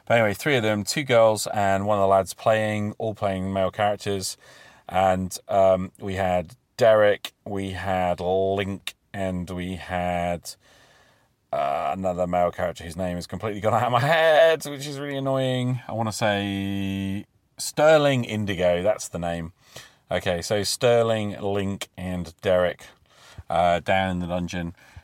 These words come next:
Now, I have to say, this is the most ridiculously, it's randomly rolled, if you haven't been paying attention to earlier episodes or you haven't heard. These are randomly generated characters, uh, using the gerps Dungeon Fantasy, uh, game system. And, uh,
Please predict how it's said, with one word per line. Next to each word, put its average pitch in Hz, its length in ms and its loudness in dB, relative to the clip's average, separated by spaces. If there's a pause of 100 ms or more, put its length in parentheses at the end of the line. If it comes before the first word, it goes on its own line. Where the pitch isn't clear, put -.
(100)
Now, 113 60 2
I - 20 4
have 135 100 4
to - 60 -14
say, 113 260 -2
this 107 240 -6
is 110 160 -8
the 107 400 0
most 110 340 -2
ridiculously, 110 960 -4 (200)
it's 104 160 -10
randomly 117 360 0
rolled, 104 300 4
if - 160 -8
you 92 220 -6
haven't 95 260 -2
been 92 120 -6
paying 95 160 -2
attention 95 420 -8
to - 140 -8
earlier 87 360 -2
episodes 90 320 -6
or 82 60 -10
you 85 100 -8
haven't 87 200 -4
heard. 92 340 -2 (320)
These 98 100 -6
are 98 60 -4
randomly 98 500 0
generated 98 640 -4 (160)
characters, 92 720 -4 (500)
uh, 90 160 2
using 92 340 -6
the 87 100 -10
gerps - 680 -4
Dungeon 98 360 -4
Fantasy, 95 760 -6
uh, 92 140 -10
game 104 200 -8
system. 98 440 -6 (600)
And, 110 460 0 (100)
uh, 107 460 6